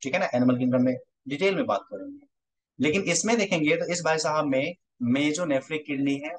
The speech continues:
आपको ये चीज ध्यान रखना है, ठीक है ना? और भी बहुत सारी संरचनाएं हैं। चलो जी हम लोग diagram बना कर देखेंगे, ठीक है ना? अपन diagram बना के देखेंगे ना तो हम लोगों को ज्यादा समझ में आएगा। One minute,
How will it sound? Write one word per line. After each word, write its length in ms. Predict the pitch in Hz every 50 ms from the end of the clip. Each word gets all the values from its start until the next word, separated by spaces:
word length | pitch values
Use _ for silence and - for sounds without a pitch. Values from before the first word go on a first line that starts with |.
| -
आपको 580 | 123 117 113 113 - - 131 131 175 196 - - _ _ _ _ - 123 120
ये 160 | 131 143 147 143
चीज 280 | - - 123 131 147 147
ध्यान 280 | - - 127 110 104 101
रखना 240 | - - 110 107 113
है, 60 | - _ _ _ _ _ _ -
ठीक 140 | - - -
है 60 | 180
ना? 120 | 220 254 254 - _ _ _ _ _ _ _ -
और 160 | 185 180 180
भी 100 | 214 269
बहुत 200 | 277 277 262 254
सारी 160 | - 240 247
संरचनाएं 520 | 240 - 233 220 208 - - 208 202 202 196
हैं। 140 | 202 208 220 240 233 - _ _ _ _ -
चलो 180 | - 214 233 240
जी 80 | 240
हम 140 | 220 220 226
लोग 160 | 233 233 214
diagram 420 | 180 160 156 151 156 170 196 226 214
बना 140 | 190 156
कर 120 | 139 131 127
देखेंगे, 420 | 117 113 - - - _ _ _ _ _ _ _ -
ठीक 100 | 127 139
है 60 | 165
ना? 200 | 190 143 104 - - _ _ _ _ _ _ _ _ _
अपन 220 | 135 139 151 165 151
diagram 380 | 151 151 147 151 170 190 196
बना 140 | 190 175 170
के 100 | 165 175
देखेंगे 280 | 165 160 156 - 185 170
ना 100 | 143 147
तो 120 | 147 156
हम 160 | 143 143 139 143
लोगों 180 | 147 143 156
को 100 | 156 156 -
ज्यादा 260 | - 110 104 104 123
समझ 200 | 123 - 113 110 -
में 140 | - 104
आएगा। 240 | 101 98 - - - - _ _ _ 120
One 160 | 120 127 113
minute, 960 | 104 98 - _ _ - - _ _ _ _ _ _ _ _ _ - - -